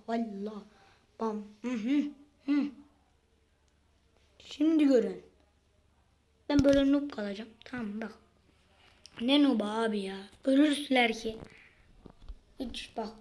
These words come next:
bak. Malaklara bak. Malalara bak malalara. Bak bak ya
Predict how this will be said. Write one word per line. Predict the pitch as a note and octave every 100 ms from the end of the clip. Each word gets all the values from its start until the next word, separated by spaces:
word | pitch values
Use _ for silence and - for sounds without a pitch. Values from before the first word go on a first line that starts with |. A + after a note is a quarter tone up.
| A#3+
bak. | G#3 -
Malaklara | A3+ A#3 A3+ A#3+ G#3+ G3+
bak. | - - - - _ _ - _ _ - - _ _ - -
Malalara | A#3 A#3 A#3 A#3 A3 A3 G#3
bak | G3+ -
malalara. | G#3 G3+ G3+ G3 G3+ - - - - - _ _ - _ _ _ _ _ _ _ - _
Bak | A#3+ A#3+ - _ A#3
bak | - -
ya | C#4